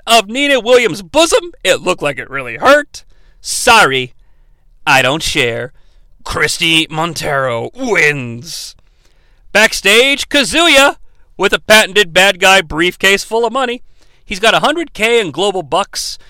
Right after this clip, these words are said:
and he offers it to Brian Fury to kill Jin.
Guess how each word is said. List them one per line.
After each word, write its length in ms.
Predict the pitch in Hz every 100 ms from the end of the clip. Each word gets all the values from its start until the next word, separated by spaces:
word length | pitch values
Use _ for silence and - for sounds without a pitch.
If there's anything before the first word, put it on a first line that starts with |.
| -
and 80 | -
he 100 | 135
offers 360 | 202 233 190 160
it 160 | 196 -
to 320 | 170 160 147 - - - -
Brian 460 | 143 139 131 139
Fury 680 | 127 151 135 123 117 113 113 -
to 100 | -
kill 340 | 123 - 147 120
Jin. 560 | 107 131 127 113 113